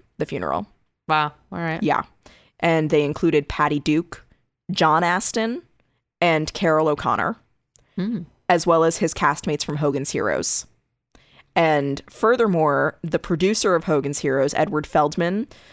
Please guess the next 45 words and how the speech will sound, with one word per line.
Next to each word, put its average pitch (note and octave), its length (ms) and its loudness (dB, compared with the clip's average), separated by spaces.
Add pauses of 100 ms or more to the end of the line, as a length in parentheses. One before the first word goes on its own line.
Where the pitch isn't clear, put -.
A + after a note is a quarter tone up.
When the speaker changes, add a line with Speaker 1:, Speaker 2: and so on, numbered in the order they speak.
(160)
Speaker 1:
two F#3+ 160 4
of F#3 120 0
Crane's D#3+ 300 -2
co-stars, D3+ 680 0
Larry D3+ 240 2
Hovis D3+ 420 0
and D#3+ 140 -2
Robert C#3+ 240 0
Clary, C#3 640 0
and D#3 340 0
Robert C#3+ 300 2
Junior, C#3+ 400 0
his D#3+ 160 -6
son, C#3+ 380 0 (260)
served D#3 320 0
as D3+ 100 -4
the D3 60 -8
pallbearers. A#2+ 800 -2 (180)
Speaker 2:
Hmm. E3 200 -4 (720)
Speaker 1:
And E3+ 380 2
so F3+ 280 4
he G3 160 -2
just, F3+ 360 0
he - 160 0
went F3+ 240 2
from, F#3+ 220 0
like, D3+ 400 4 (540)
uh, F3 180 6
like, F#3 160 4
it's, F#3+ 260 0
it's G#3 160 4
sad A3 440 4
to A#3+ 140 0
me G3 300 2
in F3+ 120 0
the E3+ 80 0
sense E3+ 240 -4
that D#3 80 -2
he F#3 220 -2
died D#3 440 4
thinking D3 480 -2
nobody D3+ 400 0
knew D3 220 0
him D3+ 200 -4
anymore, C#3+ 720 -2